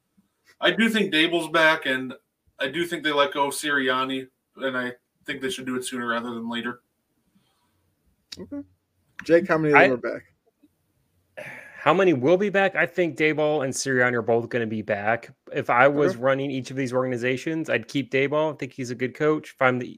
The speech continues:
Speaker 3: Eagles G M, I'm firing Sirianni. I would have fired him. Uh, he wouldn't have been on the team playing. Like,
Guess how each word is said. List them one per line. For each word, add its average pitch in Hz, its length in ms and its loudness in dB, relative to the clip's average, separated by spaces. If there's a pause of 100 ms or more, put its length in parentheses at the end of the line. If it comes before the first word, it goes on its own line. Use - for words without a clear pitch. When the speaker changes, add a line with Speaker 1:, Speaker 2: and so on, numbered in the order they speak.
Speaker 3:
Eagles 139 360 -4
G 143 200 -2
M, 139 240 2
I'm 110 120 -6
firing 123 460 0
Sirianni. 127 600 0
I 123 40 2
would 123 120 0
have 113 80 -6
fired 127 380 2
him. 123 320 -6 (360)
Uh, 113 180 -4
he 123 140 -8
wouldn't 151 220 -2
have 110 60 -14
been 135 140 0
on 131 100 0
the 117 80 -6
team 120 200 -8
playing. 107 280 -4 (100)
Like, 110 200 -6